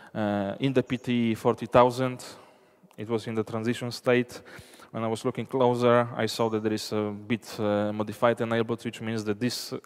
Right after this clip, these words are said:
exactly page was dirty, which means there was some real data,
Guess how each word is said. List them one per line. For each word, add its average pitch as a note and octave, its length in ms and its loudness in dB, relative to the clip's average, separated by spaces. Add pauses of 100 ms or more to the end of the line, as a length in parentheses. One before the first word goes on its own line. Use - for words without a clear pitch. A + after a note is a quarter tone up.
exactly A2 480 -2
page - 380 2
was G#2 160 -4
dirty, A#2+ 640 6 (200)
which A#2+ 180 -8
means A2+ 200 -4
there A2+ 140 4
was A2 160 0
some G#2 320 -2 (240)
real B2+ 240 6
data, A#2 540 4